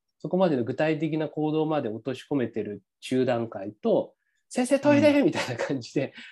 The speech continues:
Speaker 1: もう、もう感情がボロに出ちゃって、「もう急です」っていうのをすごい、依頼というかもう主張みたいなぐらいまでいってるパターンとか、いろいろその強弱ってあると思うんですよね。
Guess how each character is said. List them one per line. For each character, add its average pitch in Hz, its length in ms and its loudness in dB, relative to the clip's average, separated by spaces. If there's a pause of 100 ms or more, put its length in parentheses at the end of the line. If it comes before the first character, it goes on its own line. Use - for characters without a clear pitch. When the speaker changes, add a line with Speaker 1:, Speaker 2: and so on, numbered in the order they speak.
(180)
Speaker 1:
も 156 80 0
う、 147 40 4
も 151 120 4
う 147 40 -6
感 190 300 2
情 190 220 2
が 185 100 4
ボ 156 160 2
ロ 196 80 4
に 131 140 2
出 120 100 2
ち 117 100 -6
ゃ 113 40 -2
っ - 20 -4
て、 - 220 -18
「も 110 100 -6
う - 20 -8
急 170 220 2
で 190 140 4
す」 190 160 -10
っ - 20 -20
て 143 80 2
い 131 40 4
う 123 60 0
の 110 80 -6
を - 40 -10
す - 120 -10
ご 139 140 4
い、 101 100 -4 (580)
依 123 60 -6
頼 190 220 4
と 196 80 -2
い 196 100 2
う 175 120 4
か 110 100 -4
も 107 300 -6
う - 20 -20 (180)
主 - 140 -14
張 185 220 4
み 185 140 2
た 120 120 0
い 104 80 -4
な 101 80 -10
ぐ 107 120 -4
ら 117 100 0
い 110 40 -4
ま 107 120 -6
で 107 60 -6
い - 20 -4
っ - 40 -12
て - 160 -6
る 117 120 -2
パ 117 160 -4
タ 117 180 -2
ー 104 60 -10
ン 101 80 -14
と 110 100 -18
か、 - 140 -18
い 165 60 -4
ろ 220 100 4
い - 20 2
ろ 226 80 2
そ 226 140 -4
の 190 80 -4
強 202 180 2
弱 120 240 -4
っ - 40 -20
て 107 100 -4
あ 107 40 0
る 107 100 -4
と 104 100 -10
思 98 100 -8
う 101 40 -10
ん - 40 -12
で 98 80 -16
す - 160 -20
よ - 60 -18
ね。 135 260 -14